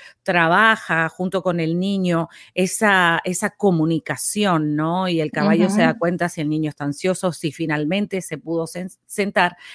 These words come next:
Speaker 1: hasta que el niño gobierna el caballo y es algo im-, impresionante. ¿Cuáles otros beneficios ese, un niño especial? Por ejemplo, di-, mencionaste uno que no podía caminar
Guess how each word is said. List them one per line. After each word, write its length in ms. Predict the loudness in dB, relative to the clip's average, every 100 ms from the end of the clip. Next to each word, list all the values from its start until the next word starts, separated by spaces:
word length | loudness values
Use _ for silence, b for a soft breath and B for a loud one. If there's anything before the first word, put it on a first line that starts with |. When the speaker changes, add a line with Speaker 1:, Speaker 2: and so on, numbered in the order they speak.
| B
Speaker 1:
hasta 320 | -2 0 -4
que 360 | -2 0 2 2
el 160 | 2 4
niño 400 | 4 2 0 -6
gobierna 920 | -6 0 0 4 4 4 2 0 0 B B B _
el 320 | 2 2 0 -6 _
caballo 520 | -4 -2 -4 -6 -4
y 100 | -4
es 160 | -4 -4
algo 300 | -2 -2 -2
im-, 260 | -2 -2 -6 _
impresionante. 840 | -4 -2 -2 -4 -2 -2 -2 -4 -8 B B _
¿Cuáles 320 | 2 4 2
otros 260 | 2 2 2
beneficios 1040 | 0 -2 -2 -2 -2 -4 -4 -4 -4 -10 B B _ _
ese, 460 | 0 2 0 0 2
un 140 | 2
niño 300 | 4 4 4
especial? 500 | 2 -2 0 0 2
Por 100 | 0
ejemplo, 220 | 0 2
di-, 120 | 2 2
mencionaste 680 | 2 2 2 0 0 -2
uno 220 | -2 -2 -2
que 120 | -2
no 160 | -2
podía 380 | -4 -4 -2 -4
caminar 760 | -4 -4 -2 2 4 4 2